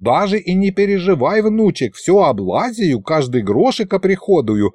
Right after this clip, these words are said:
а добуду подарочек Кощеюшке". Все дружно засмеялись, а Агриппина Падловна просто скрутила кукиш деду. "Без вариантов получается",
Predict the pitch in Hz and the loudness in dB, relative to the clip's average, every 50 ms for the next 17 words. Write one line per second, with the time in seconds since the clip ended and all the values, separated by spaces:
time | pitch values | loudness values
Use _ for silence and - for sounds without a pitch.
0 | _ _ _ _ - 123 131 127 117 117 107 92 80 90 123 226 254 254 262 220 | _ _ _ _ -4 -2 -2 0 0 0 -2 -2 -2 0 0 0 2 2 0 0
1 | 190 147 127 104 92 - 160 180 196 185 - - 180 - - 175 175 - - - | 0 -2 -2 0 0 0 0 0 -2 -4 -4 -6 -6 -4 -2 -4 -4 -4 -4 -4
2 | 113 101 98 101 95 - _ - 107 101 98 92 _ _ _ _ _ _ _ _ | -4 -2 -2 -2 -4 -6 _ -4 -2 -2 -2 -2 _ _ _ _ _ _ _ _
3 | _ _ _ _ _ _ _ _ - - - - 196 180 131 123 143 147 127 107 | _ _ _ _ _ _ _ _ -16 -8 -2 0 2 2 2 2 2 2 2 2
4 | 110 104 95 98 104 92 - 90 85 85 87 107 160 208 226 226 233 233 - - | 0 0 0 -2 -4 -4 -4 -8 -6 -4 -2 0 0 0 0 0 0 -2 -4 -4
5 | - _ - 101 113 117 113 117 120 131 135 - 131 113 101 95 85 - 170 214 | -10 _ -4 0 0 0 0 0 0 -2 -2 -2 -2 0 0 0 -2 -2 -2 -4
6 | 240 220 220 226 214 214 202 196 180 - - 127 202 269 262 - - 247 202 - | -2 0 0 0 2 2 2 0 -2 -2 0 0 0 0 0 -2 -2 -4 -4 -4
7 | - 127 113 120 98 - 127 147 208 226 185 - - 120 143 165 - 156 147 123 | -4 -2 -2 -2 -2 0 -2 0 2 2 0 -2 -2 -6 -6 -6 -6 -6 -6 -6
8 | 98 80 92 95 90 80 85 87 82 82 _ _ _ _ _ _ _ _ _ _ | -8 -6 -4 -4 -4 -2 -4 -6 -6 -8 _ _ _ _ _ _ _ _ _ _
9 | _ _ _ _ _ _ _ _ _ _ _ _ _ _ _ - - 151 208 233 | _ _ _ _ _ _ _ _ _ _ _ _ _ _ _ -2 0 2 2 2
10 | 233 202 196 196 202 220 208 214 208 190 160 165 175 185 - 180 151 - - 160 | 0 -2 -2 0 2 2 2 2 2 2 2 2 0 0 -2 -2 -2 -2 -2 0
11 | 147 156 160 151 - 156 123 107 95 95 85 - - 92 85 78 | 0 0 0 0 0 0 0 0 0 -2 -4 -6 -6 -6 -6 -6